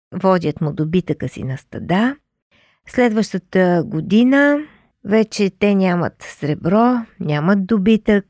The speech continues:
имат само земя. Но и тя пустее, защото липсват семена за посев. Народът сам предлага да станат роби на фараона: „Купи нас и земята ни за хляб.“ Те си мислят, че му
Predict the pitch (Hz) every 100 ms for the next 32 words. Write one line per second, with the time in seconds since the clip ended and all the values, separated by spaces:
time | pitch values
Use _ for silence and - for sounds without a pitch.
0 | - - 226 247 - 202 214 214 175 175
1 | 170 175 160 - _ _ 214 214 202 214
2 | 196 - - - 185 226 247 254 226 147
3 | - 180 185 214 220 160 - - 196 -
4 | 110 143 147 156 135 - - 123 - -
5 | _ _ _ _ _ _ - 202 214 214
6 | 185 165 - - 185 185 - 151 151 185
7 | 220 240 247 226 - _ _ 208 - -
8 | 180 165 156 160 160 151 135 120 - 131
9 | 127 165 208 233 233 - 156 190 190 190
10 | 190 - 151 139 147 156 156 151 139 135
11 | 143 139 151 156 214 _ - - _ _
12 | _ _ _ _ _ 202 196 208 208 -
13 | 208 - - 190 185 185 190